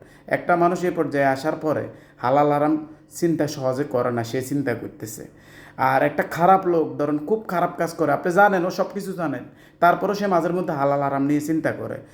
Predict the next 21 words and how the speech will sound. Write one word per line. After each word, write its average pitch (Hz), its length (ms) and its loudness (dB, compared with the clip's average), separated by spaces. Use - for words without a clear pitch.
তাকে 135 220 0
অ্যাপ্রিসিয়েট 139 520 -2
করেন। - 280 -8
একটা 135 280 0
সময় 175 260 -2
না 160 100 2
একটা 151 240 -4
সময় 147 360 -4
এ 139 140 0
লোক 131 340 -2
হারাম 139 340 2
ছাইরা 139 460 0
হালাল 131 360 0
পথে 135 220 -2
আসবেই। 107 420 -4
আর 127 200 2
ওই 190 220 4
যে 196 140 4
হালাল 175 320 4
হারাম 185 280 2
যেটা 180 400 -2